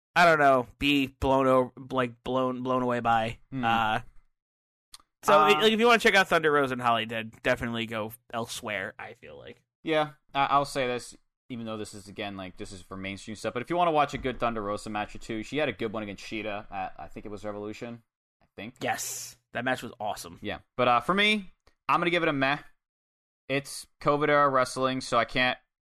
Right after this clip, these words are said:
Speaker 2: I can't, I, I'm not gonna be as hard as it on it, and I, again, genuinely like the chemistry between the two of them.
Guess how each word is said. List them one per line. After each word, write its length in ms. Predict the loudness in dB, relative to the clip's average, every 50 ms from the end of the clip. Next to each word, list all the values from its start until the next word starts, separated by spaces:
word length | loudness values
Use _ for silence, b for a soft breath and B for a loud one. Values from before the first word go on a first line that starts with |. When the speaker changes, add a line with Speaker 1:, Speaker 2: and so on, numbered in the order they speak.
| _ _ _ _
Speaker 2:
I 100 | -4 -4
can't, 240 | -2 0 -2 0 0
I, 100 | 0 -2 0
I'm 120 | 2 2
not 140 | 2 2 2
gonna 120 | 0 -4
be 140 | -4 -4 -2
as 200 | 0 0 -2 -2
hard 240 | -2 -2 -2 0 -2
as 120 | -2 -4 -4
it 60 | -4
on 160 | -2 -2 -2
it, 80 | -4 -4
and 80 | -4 -4
I, 160 | -4 -4 -4 -6 -10
again, 380 | -8 -4 -2 -2 -2 -4 -6 -8 -4
genuinely 440 | -2 -2 -2 -2 -2 -4 -4 -4 -2
like 160 | -2 -2 -4
the 60 | -6 -8
chemistry 340 | -6 -6 -6 -8 -8 -10
between 260 | -10 -10 -8 -10 -10 -10
the 60 | -10
two 180 | -8 -6 -6
of 100 | -6 -6
them. 300 | -4 -6 -6 -6 -6 -10